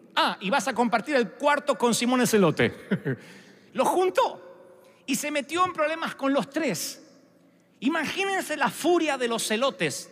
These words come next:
de los que odiaban a los romanos, cuando Jesús, viendo un centurión, dijo, "No he visto tanta fe en todo Israel". ¡Wow! ¿Qué hace Jesús halagando a un mundano? ¿Qué hace Jesús halagando a un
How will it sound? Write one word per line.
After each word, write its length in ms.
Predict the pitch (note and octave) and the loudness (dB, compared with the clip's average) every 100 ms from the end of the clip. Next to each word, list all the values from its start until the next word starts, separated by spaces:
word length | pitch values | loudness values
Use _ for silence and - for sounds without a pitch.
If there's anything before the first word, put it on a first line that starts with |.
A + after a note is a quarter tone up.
| - | -10
de 80 | E3 | -6
los 140 | F#3+ | -6
que 120 | - | -2
odiaban 420 | G#3+ F#3+ C#4+ C4+ B3 | -2 0 0 0 -2
a 40 | |
los 120 | A3 | -2
romanos, 520 | F#3+ G#3 F3 D#3 F3 - - _ _ _ - | 0 0 0 -2 -6 -10 -20 _ _ _ -4
cuando 340 | E3+ G3 G3+ | -2 0 -2
Jesús, 540 | G3 G#3 - D4+ - | -2 -2 0 -2 -4
viendo 360 | E3+ B3 D#4 D4+ | -4 -4 -4 0
un 100 | C#4+ | 0
centurión, 720 | - C4+ B3+ B3 A#3 C4+ A#3+ | 2 0 0 0 0 0 0
dijo, 420 | E3+ C4 - G#3+ - - - - | 0 -2 0 -2 -4 -18 -20 -10
"No 180 | E3+ F#3 | -2 0
he 80 | D#3 | 2
visto 440 | D#3+ A3+ - C3+ | 2 2 0 -8
tanta 540 | - - A3 F3 B2+ B2 | -6 -2 -2 -2 -2 -4
fe 420 | - F3 G3+ A2+ - - - _ _ | -4 -6 -4 -4 -8 -20 -20 _ _
en 220 | E3 F3 | -4 -2
todo 260 | - F#3+ D#3+ | 0 0 2
Israel". 600 | D#3 D3 C3 A#2 G#2 E2 - - - - | 2 2 0 0 -2 -6 -14 -20 -20 -8
¡Wow! 720 | A4 G#4+ A#4 A4 A#4 G#4+ E3 | 0 2 4 2 0 -4 -6
¿Qué 80 | - G#4+ | -2 -2
hace 220 | C#4+ E4 | 0 -2
Jesús 460 | - C4 - F4+ - | -2 -2 0 -2 -2
halagando 760 | B3 B3+ B3 C#4+ E4+ C4+ A3 G3+ | -2 0 0 2 2 2 4 4
a 40 | |
un 120 | B3+ | 6
mundano? 680 | A3+ G#3 G3+ G3+ F#3 C#3+ A2+ - - - - - _ _ - - | 6 6 6 0 -2 -4 -6 -10 -20 -20 -20 -20 _ _ -20 -6
¿Qué 120 | A#4 | -2
hace 300 | G4 C4 D4+ | -2 0 -2
Jesús 440 | - B3 E4+ - - | 0 0 0 -2 0
halagando 580 | B3+ B3 C4 E4+ E4 C#4 | 0 0 0 -2 0 4
a 60 | |
un 260 | D#4+ E4+ | 4 4